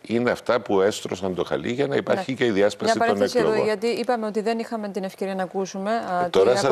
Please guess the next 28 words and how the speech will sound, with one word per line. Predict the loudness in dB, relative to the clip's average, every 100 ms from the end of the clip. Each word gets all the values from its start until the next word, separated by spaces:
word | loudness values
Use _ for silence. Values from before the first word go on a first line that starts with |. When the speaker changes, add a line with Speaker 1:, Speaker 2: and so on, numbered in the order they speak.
| 4
Speaker 1:
λέω | 4
ένα |
Speaker 2:
ακολούθησε. | 4 4 2
Speaker 1:
περίπου | 2 0 0
και | 0
τι | 0 0 0
είπα | 2 2
Speaker 2:
Ναι. | 2 -2 -10 _ -14
Speaker 1:
στο | -6 -4
συνέδριο. | -2 0 2
Speaker 2:
Μάλιστα. | 2 -2 -6 -10 -6
Απλά | -4 0 2
λέω, | 4 2 2
επειδή | 0
Speaker 1:
Και | 0 2 2
Speaker 2:
εγώ | 2 2
μίλησα |
και |
για | 2
Speaker 1:
αποφεύθηκε | 2 0 2 2 2
Speaker 2:
υποκρισία, | 0 0 -4 -2 -2
α, | -4 -6 -4 -4
ακούστηκε | -4 -6 -6 -6 -6
σε | -2
όλα | -4
αυτά | -2 -4
που | -4
λέτε, | -2 -2 -2 -6